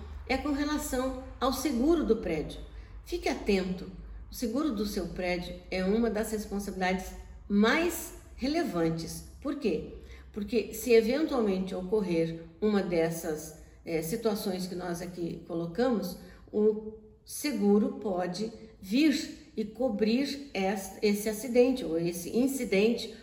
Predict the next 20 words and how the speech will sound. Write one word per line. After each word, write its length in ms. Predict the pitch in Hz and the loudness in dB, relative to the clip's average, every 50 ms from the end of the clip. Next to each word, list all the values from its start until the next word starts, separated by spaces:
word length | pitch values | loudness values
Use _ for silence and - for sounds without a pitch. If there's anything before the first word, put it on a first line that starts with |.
| - - - | -20 -4 0
ou 160 | 226 247 247 | 4 6 8
este 300 | 214 220 - - - 233 | 8 6 4 2 -2 -6
fato 400 | - - 175 175 170 - - 190 | -6 -6 -6 -6 -6 -6 -6 -8
ocorrido. 540 | 190 - - 214 196 180 170 175 - - - - - - - - - - - - | -6 -4 -4 -4 -4 -4 -6 -8 -10 -12 -16 -18 -20 -20 -20 -20 -20 -20 -8 -4
Então, 600 | 202 202 196 - 208 202 202 202 - - - - - - - | -4 -2 0 2 2 2 2 2 0 -6 -12 -14 -18 -16 -8
por 180 | - 285 330 302 | -2 -2 0 0
gentileza, 680 | 254 254 240 226 - 214 190 180 170 160 160 165 - - - - - | 2 2 2 2 0 -2 -4 -2 0 0 -2 -2 -6 -10 -14 -16 -16
dê 180 | - - 233 277 | 0 2 4 4
uma 160 | 330 339 320 302 | 4 4 2 2
olhada 340 | 277 269 269 277 240 233 220 | 2 2 2 2 2 2 0
na 140 | 208 202 202 | 0 0 0
sua 180 | - 208 202 | -2 -4 -4
apólice 520 | 202 - - 196 190 180 175 180 - - 170 | -4 -4 -2 -2 0 0 0 -2 -6 -8 -8
de 80 | - - | -8 -8
seguro. 420 | - 180 160 147 151 - - - - - - - - - - - | -6 -6 -6 -6 -6 -8 -8 -10 -14 -20 -20 -20 -20 -20 -10 -2
Verifique 680 | - 240 247 277 - - 294 330 339 339 339 - - - | 0 2 2 2 0 2 2 2 2 2 0 -6 -6 -2
qual 280 | 247 247 254 254 240 | 0 2 4 6 6
é 160 | 226 220 220 | 6 4 4
a 60 | 214 208 | 2 0
durabilidade, 920 | 196 196 196 196 180 180 185 180 180 170 170 165 175 190 190 185 - - | 0 0 0 0 0 -2 -4 -4 -4 -2 -2 0 0 0 0 -2 -4 -8